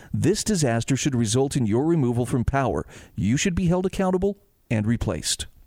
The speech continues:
The system itself needs to be rebuilt from the ground up, and the principles of liberty need to return to the forefront of our society. Centralization and globalization have caused untold grief and terror to humanity.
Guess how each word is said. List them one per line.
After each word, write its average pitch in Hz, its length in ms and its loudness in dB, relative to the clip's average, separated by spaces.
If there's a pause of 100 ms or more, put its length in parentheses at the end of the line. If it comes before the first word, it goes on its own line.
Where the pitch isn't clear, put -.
(920)
The 101 80 0
system 127 320 0
itself 185 440 0
needs 147 220 0
to 139 80 -4
be 139 140 0
rebuilt 143 520 0
from 147 140 -2
the 98 80 0
ground 110 340 0
up, 151 260 0 (300)
and 196 240 0
the 196 60 -2
principles 175 420 0
of 127 120 0
liberty 139 300 0
need 131 160 2
to 139 60 2
return 151 480 0
to 175 80 0
the 165 100 0
forefront 190 540 0
of 107 80 0
our 110 120 0
society. 92 600 -2 (400)
Centralization 185 840 2
and 139 100 2
globalization 135 640 0
have 123 120 2
caused 117 380 0
untold 160 560 0
grief 127 340 0 (120)
and 117 260 0
terror 127 380 0
to - 140 0
humanity. 120 640 -2